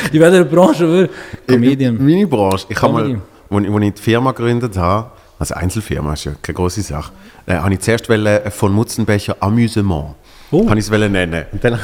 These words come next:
Speaker 1: Oh.
Speaker 2: ist mir sehr davon <laughs> abgeraten
Speaker 1: Oh,
Speaker 2: worden.
Speaker 1: der feine Herr.
Speaker 2: <laughs> Ja, eben. Entertainment-Branche,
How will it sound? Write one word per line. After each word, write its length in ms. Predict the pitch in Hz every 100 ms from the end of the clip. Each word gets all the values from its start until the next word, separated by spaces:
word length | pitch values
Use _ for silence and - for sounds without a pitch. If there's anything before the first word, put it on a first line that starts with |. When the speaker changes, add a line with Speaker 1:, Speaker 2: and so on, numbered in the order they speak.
| 190
Speaker 1:
Oh. 60 |
Speaker 2:
ist 220 | 214 160 233
mir 160 | 170
sehr 300 | 170 - 156
davon 360 | 156 - - 170
<laughs> 40 | 131
abgeraten 760 | 170 - - 165 208 - 156
Speaker 1:
Oh, 100 | 202
Speaker 2:
worden. 220 | 233 - 139
Speaker 1:
der 100 | 127
feine 320 | 147 170 151
Herr. 300 | 180 214 160
Speaker 2:
<laughs> 100 | -
Ja, 100 | 294 - -
eben. 760 | - - - - - 135 123 - - -
Entertainment-Branche, 1800 | - 110 107 110 101 101 117 120 107 - 98 95 107 143 - 123 127 147